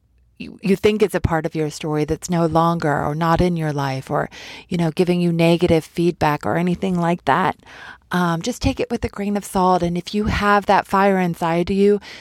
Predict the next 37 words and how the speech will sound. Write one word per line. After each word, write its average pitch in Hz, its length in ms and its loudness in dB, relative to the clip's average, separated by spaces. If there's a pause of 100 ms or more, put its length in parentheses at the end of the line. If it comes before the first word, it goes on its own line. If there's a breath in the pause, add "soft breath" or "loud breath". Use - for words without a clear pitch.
(140 loud breath)
to 202 140 2
move 180 380 4
forward 175 540 2
in 175 140 0
a 165 80 0
new 170 140 0
beginning, 170 460 -4
take - 320 -6
that - 220 -4
step. - 420 -4 (560 loud breath)
And 180 160 -2
so 190 160 4
that's 175 320 2
really 190 220 -2
just - 200 -6
meant 180 200 -6
for 170 100 -4
encouragement. 160 540 -2
And - 80 -4
I 160 80 0
thought, - 240 -2
"You 190 100 -2
know 190 80 2
what? 185 160 4
I'm 156 100 2
gonna 196 160 -4
find 180 380 0
this 180 220 -4 (560)
poem 180 360 2
and 175 140 -4
I'm 156 60 -6
gonna 170 240 -2
read 165 240 2
it 170 220 0
because 170 760 -2 (720 soft breath)
I 247 40 -10
just 233 200 -8